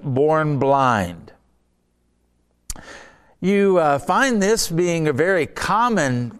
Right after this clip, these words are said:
thing among the Jews. If there is suffering like this, especially without any kind of an explanation, and their explanations, again,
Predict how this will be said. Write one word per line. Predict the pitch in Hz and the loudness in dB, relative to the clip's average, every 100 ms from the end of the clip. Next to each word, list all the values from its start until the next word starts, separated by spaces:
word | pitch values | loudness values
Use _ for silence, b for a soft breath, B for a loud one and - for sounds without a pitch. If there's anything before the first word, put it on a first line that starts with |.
| - | -4
thing | 214 196 147 | -2 -2 -2
among | 139 156 185 160 | 0 0 0 0
the | 127 | -2
Jews. | 110 202 233 123 135 170 - B B B B _ | -2 0 0 0 -2 -6 -10 B B B B _
If | 208 220 | -2 0
there | 208 196 185 | -2 0 2
is | 160 156 143 - | 2 2 0 0
suffering | - 247 - 190 170 160 | 0 0 0 -2 -2 -2
like | 147 143 - | 0 -2 0
this, | 220 208 151 165 - - - b b b b b | 2 4 2 0 -4 -8 -10 b b b b b
especially | 170 - 247 254 - 185 175 | -4 0 0 0 0 0 2
without | 170 165 160 | 2 2 2
any | 175 190 165 | 0 0 -2
kind | - 170 165 156 | -2 -2 0 -2
of | 120 | 0
an | 120 113 123 - | -2 -2 -6 -4
explanation, | 160 151 - 127 113 131 160 - 107 117 - B B - | -4 -4 -4 -2 0 0 -2 -2 -6 -8 -12 B B -4
and | 127 | 0
their | 135 156 151 | 2 2 2
explanations, | 160 - 131 123 156 165 - 120 117 | 0 -2 -2 0 0 0 -2 -4 -4
again, | 117 143 160 123 | -4 -2 -2 -4